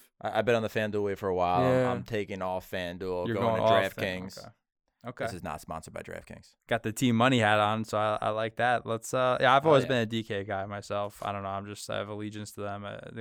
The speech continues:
Speaker 3: it's a good
Speaker 1: I,
Speaker 3: product they put
Speaker 1: I
Speaker 3: out.
Speaker 1: actually, the reason I'm switching over is I think FanDuel does a better job pricing these guys, which, you know, you don't get the
Speaker 2: It's a
Speaker 1: value
Speaker 2: bi-,
Speaker 1: down low
Speaker 2: it's,
Speaker 1: that you could get
Speaker 2: dude,
Speaker 1: on
Speaker 2: there's some
Speaker 1: DraftKings. I've seen
Speaker 2: big
Speaker 1: some
Speaker 2: differences.
Speaker 1: crazy
Speaker 2: Yeah.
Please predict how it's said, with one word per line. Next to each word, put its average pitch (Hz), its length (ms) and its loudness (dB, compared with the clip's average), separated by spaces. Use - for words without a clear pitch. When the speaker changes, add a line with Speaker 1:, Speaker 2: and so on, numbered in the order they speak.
Speaker 3:
it's 104 100 -12
a - 40 -20
good 104 140 -6
Speaker 1:
I, 101 40 -6
Speaker 3:
product 101 300 -2
they 101 100 -10
put 104 180 -8
Speaker 1:
I 123 160 6
Speaker 3:
out. 101 60 4
Speaker 1:
actually, 123 640 0
the 107 300 -4
reason 147 340 -8
I'm 120 140 -4
switching 107 440 -8
over 85 300 -6
is 82 100 -12
I 90 180 -6
think 104 260 -8
FanDuel 98 420 2
does 95 160 0
a 95 80 -6
better 85 440 0
job 80 340 2
pricing 90 420 -6
these 95 160 -12
guys, - 400 -8
which, - 340 -4
you 110 100 -6
know, 101 80 4
you 98 120 4
don't 101 180 2
get 95 160 -2
the 95 160 -4
Speaker 2:
It's 90 100 -4
a 90 40 6
Speaker 1:
value 92 280 8
Speaker 2:
bi-, - 60 4
Speaker 1:
down 95 240 4
low 98 80 6
Speaker 2:
it's, 98 80 6
Speaker 1:
that 95 100 4
you 95 80 -6
could 95 140 -6
get 107 320 -2
Speaker 2:
dude, 175 200 2
Speaker 1:
on 110 40 4
Speaker 2:
there's 139 140 4
some - 100 6
Speaker 1:
DraftKings. 160 340 6
I've 123 140 6
seen 151 180 8
Speaker 2:
big 226 80 6
Speaker 1:
some 113 120 0
Speaker 2:
differences. 117 520 6
Speaker 1:
crazy 101 760 -2
Speaker 2:
Yeah. 117 340 -4